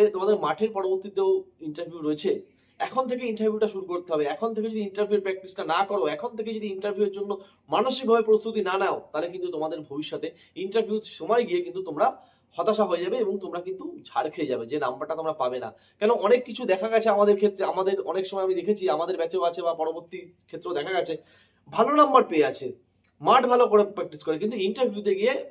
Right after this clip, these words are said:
ভালো নাম্বার তুলতে পারেনি, যার ফলে মেরিট লিস্ট থেকে সে বাদ গেছে। তো তোমার কিন্তু ইন্টারভিউটা কিন্তু একটা ভাইটাল ব্যাপার।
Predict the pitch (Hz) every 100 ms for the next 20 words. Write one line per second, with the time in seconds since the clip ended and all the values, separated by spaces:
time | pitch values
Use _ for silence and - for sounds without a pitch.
0 | - - 147 165 170 170 185 160 156 185
1 | 165 202 - 160 - 214 202 165 - 180
2 | - 170 226 - 120 113 113 - - _
3 | _ _ - 190 170 185 196 220 160 160
4 | 196 151 160 196 196 196 175 - - _
5 | - 123 123 - 113 -